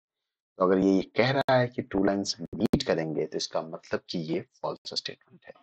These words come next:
"Three or more lines which pass through the same point are called concurrent line।" यस, वो line जो same point से pass करते हैं, उन्हें हम concurrent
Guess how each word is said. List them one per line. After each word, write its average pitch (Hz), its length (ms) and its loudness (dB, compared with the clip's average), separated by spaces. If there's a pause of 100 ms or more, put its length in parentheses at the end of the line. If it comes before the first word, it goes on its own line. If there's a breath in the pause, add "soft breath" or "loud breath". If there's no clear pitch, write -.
(640)
"Three 185 220 8
or 147 120 6
more 113 280 6
lines 87 300 -6
which - 260 -6
pass 127 260 6
through 123 300 -4
the - 160 -2
same 131 300 2
point 82 380 -4
are 85 220 2
called 85 340 2
concurrent 87 580 -4
line।" 120 260 0 (760)
यस, - 480 2 (200)
वो 104 120 8
line 107 380 2
जो 113 100 2
same 120 420 2
point 95 260 0
से 101 100 0
pass 82 340 0
करते - 280 -6
हैं, 120 80 -4
उन्हें 95 200 -2
हम 127 140 -8
concurrent 82 520 -6